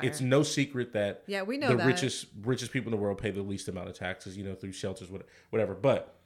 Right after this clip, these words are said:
Speaker 1: um, to your point about everyone having opportunity and working, working within the system that we exist 'cause we can't go back.
Speaker 2: Mm-hmm.
Speaker 1: How do we make it better for everyone and all people? Because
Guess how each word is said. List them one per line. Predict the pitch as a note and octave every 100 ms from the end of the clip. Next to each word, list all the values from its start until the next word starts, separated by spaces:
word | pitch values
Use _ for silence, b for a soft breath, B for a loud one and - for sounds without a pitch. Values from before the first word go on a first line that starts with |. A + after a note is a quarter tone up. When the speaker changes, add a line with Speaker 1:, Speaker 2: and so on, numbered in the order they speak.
| b b _ -
Speaker 1:
um, | G#2+ F#2+ -
to | - A#2
your | G2+
point | - E3+ A#2+ - _ _ _ _ _ -
about | G#2 G2 G2 F#2 B B B -
everyone | A2+ A#2+ A2+ G#2+
having | F#2+ G2+ G2+ F#2+
opportunity | F2+ F#2+ - A2+ G#2 G2 -
and | G2 F#2+ F#2+
working, | G#2+ G#2+ G#2+ G2+ b b G2
working | G#2+ A#2 A2+ G2+
within | G2 - A2 G2+
the |
system | - - A2+ G#2 F#2+
that | F#2+
we | G2 F#2
exist | F#2 G#2+ -
'cause | A2+ G2
we | F#2
can't | - G#2+ -
go | F#2+
back. | F2+ F#2+ F#2 - -
Speaker 2:
Mm-hmm. | F3 E3
Speaker 1:
How | D#3 A#2+
do |
we | A#2+ G#2+
make | G#2 F#2+
it | F#2
better | G2 F#2+ F#2
for | G2+ F#2
everyone | F#2+ F#2+ F#2+ F#2 F#2
and | F2+
all | F2
people? | - G2+ - F#2+ - B B
Because | G#2 - A2 F#2+ -